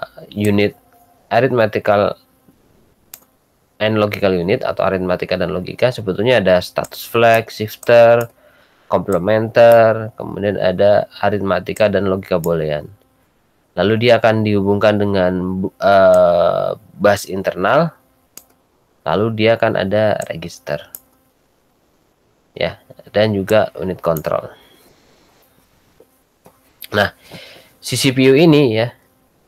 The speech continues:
di dalamnya itu ada program counter, kemudian instruction register, eh, memory address register, memory buffer register, kemudian ada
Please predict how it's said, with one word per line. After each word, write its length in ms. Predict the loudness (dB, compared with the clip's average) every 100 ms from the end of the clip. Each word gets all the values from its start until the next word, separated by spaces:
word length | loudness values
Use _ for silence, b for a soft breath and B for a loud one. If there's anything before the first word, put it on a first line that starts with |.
| _ _ _ _
di 160 | -4 0
dalamnya 560 | 4 4 4 2 2 4
itu 160 | 6
ada 340 | 6 6 6 6 6 6 4 4 2 -2 _ _ _ _ _
program 420 | 0 2 2 0 2
counter, 1040 | 4 4 4 4 6 8 8 8 8 6 2
kemudian 640 | -6 -4 -4 -2 -2 -2
instruction 560 | -6 -6 -8 -6 -8 -4
register, 1300 | -4 -2 -4 -4 0 6 8 8 8 6 2 -2 -12 _ _ _ _ _ -6
eh, 400 | -2 0 0 -2 0
memory 400 | 2 2 2 2
address 400 | 0 -2 -4 -6
register, 960 | -4 -6 -2 4 6 6 6 4 2
memory 400 | -2 0 2 2
buffer 320 | 2 0 0
register, 1040 | -2 -2 -4 -10 0 4 4 6 4 2 -2 _ _ _ _ _ _ _
kemudian 480 | -4 -2 0 0 0
ada 400 | 0 0 4